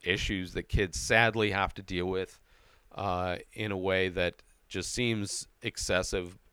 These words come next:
in the movie. But again, if you were to compare it to the reality of what kids have to deal with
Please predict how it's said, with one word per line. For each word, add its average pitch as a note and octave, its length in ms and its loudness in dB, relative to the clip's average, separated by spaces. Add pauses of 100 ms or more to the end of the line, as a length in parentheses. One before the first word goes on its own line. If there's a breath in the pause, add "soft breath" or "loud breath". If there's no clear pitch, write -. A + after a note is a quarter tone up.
in G2 140 -6
the F2+ 60 -6
movie. F#2 380 -2
But F2 320 -2 (300 soft breath)
again, G2+ 520 2
if - 200 -8
you G#2 100 -2
were G2+ 140 2
to G2 80 -2
compare G#2+ 420 2
it - 140 -2
to G#2+ 160 -4
the G2+ 100 0
reality G#2 720 2
of F#2 100 -2
what G2+ 220 -2
kids G2+ 240 -2
have F#2+ 160 0
to - 100 -14
deal F#2 200 -2
with F#2 260 -4